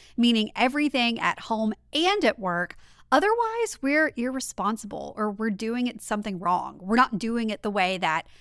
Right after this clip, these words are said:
our mother or grandmother would have done it. And that's why everything feels out of balance. But that's just not true. Our modern idea of work-life balance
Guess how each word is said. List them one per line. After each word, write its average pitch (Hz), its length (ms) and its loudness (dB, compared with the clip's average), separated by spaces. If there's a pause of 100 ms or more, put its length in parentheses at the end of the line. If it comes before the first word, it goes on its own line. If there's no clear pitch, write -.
(160)
our 190 420 4
mother 185 340 0
or 175 180 -4
grandmother 175 500 -6
would 185 140 -10
have 170 100 -12
done - 200 -10
it. - 200 -8 (400)
And 214 260 2 (120)
that's - 340 -12
why 330 200 0
everything 247 440 -2
feels 220 280 -6
out 220 120 -4
of 208 80 -4
balance. 190 680 -6 (400)
But 240 160 -4 (240)
that's - 260 -14
just - 240 -8
not 302 220 -2
true. 285 480 -4 (560)
Our 294 240 8
modern 294 440 4
idea 196 640 -2
of 190 380 -6
work-life 190 760 -8
balance 185 560 -8